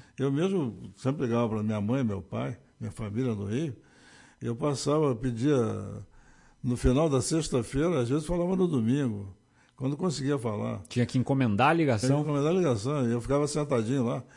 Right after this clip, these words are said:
Speaker 1: às vezes esperando, e a moça lá, e, e a ligação era feita via Porto Alegre, né?
Speaker 2: Uhum.
Speaker 1: E eu costumava imitá-la, ela dizia, "Porto, Porto Alegre,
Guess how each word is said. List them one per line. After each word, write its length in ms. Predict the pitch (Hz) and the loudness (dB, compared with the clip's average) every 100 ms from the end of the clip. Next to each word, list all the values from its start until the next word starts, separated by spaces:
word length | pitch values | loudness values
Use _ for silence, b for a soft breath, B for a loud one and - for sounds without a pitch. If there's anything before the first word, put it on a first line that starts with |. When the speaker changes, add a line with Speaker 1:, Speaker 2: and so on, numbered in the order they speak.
| B B - | B B -10
Speaker 1:
às 100 | 104 | -2
vezes 220 | 127 123 | -2 -2
esperando, 580 | - 113 104 143 165 123 | -4 -4 -2 -2 0 0
e 60 | |
a 80 | 123 | 2
moça 340 | 120 139 131 113 | 2 0 -2 -2
lá, 320 | 127 131 113 - B B B B | 0 -2 -4 -10 B B B B
e, 120 | 127 | -6
e 300 | 117 120 117 113 | -6 -6 -10 -6
a 80 | 127 117 | -2 0
ligação 340 | 117 117 127 | 0 0 2
era 140 | 143 | 2
feita 280 | 135 139 139 123 | 2 2 2 2
via 160 | 135 | 2
Porto 280 | 117 139 - | 2 -2 2
Alegre, 360 | 117 120 131 110 | 2 4 2 0
né? 180 | 120 131 | -2 -4
Speaker 2:
Uhum. 280 | 98 95 107 123 - | -4 -2 -4 -8 -6
Speaker 1:
E 140 | 117 | 0
eu 80 | 123 | 0
costumava 420 | 120 - 127 127 135 | -2 0 4 4 6
imitá-la, 560 | 131 - 123 123 110 104 | 4 2 2 4 2 0
ela 320 | 110 104 113 | -2 0 -2
dizia, 260 | 110 123 | 0 -2
"Porto, 400 | 117 196 269 - 320 285 247 185 | 2 4 4 4 2 4 2 -2
Porto 180 | 190 | -2
Alegre, 680 | 214 214 262 277 330 247 175 | 0 2 0 0 0 0 -2